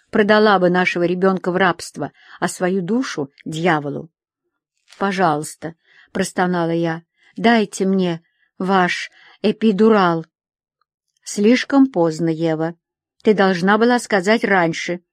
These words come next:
упрекнула доктор Райнстайн. «Ребенок появляется. Ради бога, не расслабляйся сейчас».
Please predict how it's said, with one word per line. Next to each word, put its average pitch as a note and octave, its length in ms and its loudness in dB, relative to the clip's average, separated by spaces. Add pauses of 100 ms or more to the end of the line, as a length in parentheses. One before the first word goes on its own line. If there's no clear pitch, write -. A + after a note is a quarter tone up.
(320)
упрекнула F#3 580 -2
доктор F#3 380 -2
Райнстайн. E3+ 760 -2 (380)
«Ребенок G#3+ 560 4
появляется. E3 840 0 (460)
Ради A3+ 320 2
бога, E3+ 340 2
не G3 140 2
расслабляйся A3+ 800 2
сейчас». G3 680 -6